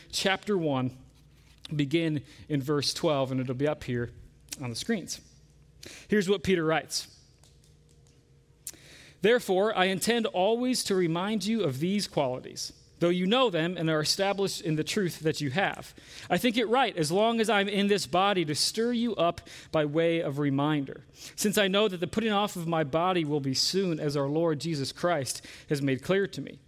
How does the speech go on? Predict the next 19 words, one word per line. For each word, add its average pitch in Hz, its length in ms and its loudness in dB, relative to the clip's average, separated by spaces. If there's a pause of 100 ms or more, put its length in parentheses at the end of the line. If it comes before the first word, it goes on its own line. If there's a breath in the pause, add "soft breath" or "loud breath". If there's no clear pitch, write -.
(580 loud breath)
And 175 100 4
I'll 220 120 4
make 214 180 2
every 226 360 2
effort 196 440 -2
so 190 100 0
that 185 160 0
after 208 360 0
my 190 160 2
departure, 170 500 -2
you 180 180 0
may 226 140 2
be 214 180 -4
able 160 300 0
at 151 180 -4
any 214 260 0
time 160 380 -2
to 151 120 -4
recall 143 540 -2